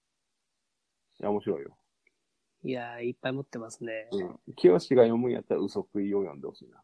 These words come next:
Speaker 1: 多分。
Speaker 2: あ、ほんまに。
Speaker 1: 途中でやめると思うけど。
Speaker 2: <laughs>
Speaker 1: 「わからんわ」っつって。
Speaker 2: <laughs> そうやな。ちょっと、それ期待しといて。
Speaker 1: <laughs> あとね、多い。
Speaker 2: 何が？
Speaker 1: あの、関数が。
Speaker 2: あ、そうなんや。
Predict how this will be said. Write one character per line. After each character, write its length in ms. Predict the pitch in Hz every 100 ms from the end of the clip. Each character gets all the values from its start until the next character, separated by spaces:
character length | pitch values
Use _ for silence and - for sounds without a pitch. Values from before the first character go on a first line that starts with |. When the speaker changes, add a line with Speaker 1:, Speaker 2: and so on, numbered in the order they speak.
| _
Speaker 1:
多 80 | 107
分。 160 | -
Speaker 2:
あ、 100 | 170
ほ 320 | 131 - - 135
ん 120 | 135
ま 120 | 135
に。 220 | 135 120
Speaker 1:
途 80 | 107
中 40 | 104
で 80 |
や 80 | 101
め 120 | 101
る 80 | 98
と 80 | 95
思 120 | 87
う 40 | 98
け 60 |
ど。 100 | - - _ _ _
Speaker 2:
<laughs> 1300 | - - - - 311 - 453 - 311 - - - - - _ _ _
Speaker 1:
「わ 140 | 104
か 100 | 104
ら 100 | 98
ん 40 | 95
わ」 220 | 82 -
っ 40 | -
つ 100 | _
っ 40 |
て。 100 | -
Speaker 2:
<laughs> 880 | - - - - 226 - - - -
そ 120 | - 143
う 40 |
や 60 | 120
な。 180 | 110 120 _
ち 100 | _
ょ 0 |
っ 40 | 165
と、 320 | 131 127 123 -
そ 200 | - 135
れ 120 | 135
期 140 | -
待 180 | - 127
し 40 |
と 80 | 139
い 40 | 117
て。 380 | - - - - -
Speaker 1:
<laughs> 280 | - - _ - _
あ 80 | 120
と 100 | 120
ね、 100 | 117 -
多 220 | 160 170
い。 120 | 104 _ _ _ _ _ _ _ _ _ _ _ _ _ _ _ _ _
Speaker 2:
何 180 | 131 120
が？ 200 | 117 156 _ _ _ 113 - _ -
Speaker 1:
あ 120 | 104
の、 80 | 95
関 240 | 113 104
数 260 | - 104 87
が。 180 | 82 - _ _
Speaker 2:
あ、 160 | - 143 _ - _
そ 60 | 208
う 40 |
な 100 | 123
ん 60 |
や。 120 | 107